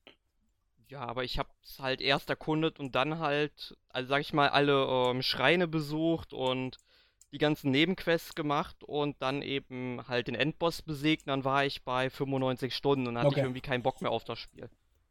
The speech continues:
Speaker 2: Ja, es gibt noch sicher achthundert Crocs, die du sammeln musst.
Speaker 1: Ja, ein bi-, ein bisschen mehr, aber das tue ich mir
Speaker 2: Ah.
Speaker 1: nicht an. Das tue ich mir nicht an. Ich warte mal auf den D L C und guck mal, was,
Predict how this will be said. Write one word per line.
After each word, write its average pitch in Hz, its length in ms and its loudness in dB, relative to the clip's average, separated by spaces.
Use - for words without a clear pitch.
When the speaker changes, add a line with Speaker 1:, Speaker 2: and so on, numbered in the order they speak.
Speaker 2:
Ja, 117 100 2
es 120 120 -4
gibt - 220 -6
noch 143 160 0
sicher - 400 0
achthundert - 440 -2
Crocs, - 360 -6
die 123 120 -10
du 123 120 -10
sammeln 113 400 -6
musst. - 320 -16
Speaker 1:
Ja, 156 160 10
ein 165 140 4
bi-, 196 160 8
ein 165 140 -2
bisschen 175 380 6
mehr, 156 200 10
aber 131 260 6
das 143 140 0
tue 165 200 0
ich 135 60 12
mir 151 80 10
Speaker 2:
Ah. 147 280 10
Speaker 1:
nicht - 80 2
an. 120 220 2
Das 156 220 4
tue 170 160 0
ich - 140 -4
mir 147 100 -2
nicht 139 220 0
an. 123 220 -2
Ich 135 160 -8
warte 165 220 4
mal 190 80 4
auf 175 100 0
den 170 140 0
D 160 100 2
L 147 160 4
C 185 300 -2
und 156 100 0
guck - 200 -6
mal, 160 200 -2
was, 143 240 -4